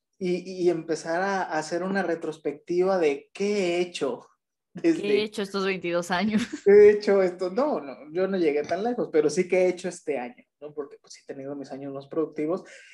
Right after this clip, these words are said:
Speaker 1: y me topé con la sorpresa de que, no sé cuál sea tu caso, Monse,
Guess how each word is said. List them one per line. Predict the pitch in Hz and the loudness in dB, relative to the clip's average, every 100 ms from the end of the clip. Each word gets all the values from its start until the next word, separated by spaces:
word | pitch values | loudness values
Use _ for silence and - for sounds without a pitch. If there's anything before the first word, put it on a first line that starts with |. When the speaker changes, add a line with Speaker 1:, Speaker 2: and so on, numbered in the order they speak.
| - | -2
Speaker 1:
y | 156 202 | 2 4
me | 202 | 2
topé | - 135 | -2 -4
con | 139 185 | -2 -4
la | |
sorpresa | 160 135 151 151 151 180 202 - | -4 -6 -2 -2 0 -2 -2 -10
de | 139 139 | -6 -6
que, | 139 160 196 _ _ _ _ - - | -4 -10 -10 _ _ _ _ -20 -8
no | 156 | -6
sé | 143 | -4
cuál | 151 151 | -2 -2
sea | 151 143 | -2 -8
tu | 143 | -6
caso, | 151 - | -6 -6
Monse, | 131 143 143 120 | -12 -12 -12 -18